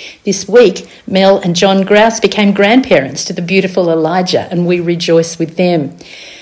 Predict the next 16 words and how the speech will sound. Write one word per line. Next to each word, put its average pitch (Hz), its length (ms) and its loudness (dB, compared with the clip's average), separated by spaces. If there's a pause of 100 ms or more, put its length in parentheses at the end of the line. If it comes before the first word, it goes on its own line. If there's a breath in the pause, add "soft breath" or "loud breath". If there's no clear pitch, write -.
(720 loud breath)
It 254 100 -2
should 392 340 2
be 139 320 2
a 190 100 -2
great 175 280 2
celebration. 139 680 -2
A 131 60 -10
whole 247 480 2
new 220 380 2
individual 226 600 2
person 214 640 0
has 175 300 -2
joined 208 400 0
the 208 40 2
human 190 340 -2
race. 170 460 -6